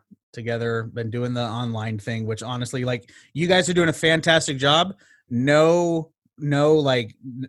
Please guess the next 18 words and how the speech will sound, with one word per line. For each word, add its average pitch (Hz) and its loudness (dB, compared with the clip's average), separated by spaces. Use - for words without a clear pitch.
you 131 -6
know, 123 -6
not 143 -2
throwing 156 0
any 143 0
shade 156 2
at 123 0
the 120 -10
quality 147 0
of 139 0
what 139 0
you 143 -6
guys 135 0
are 131 -8
doing. 143 -2
Online 139 0
church 135 -6
sucks. - -8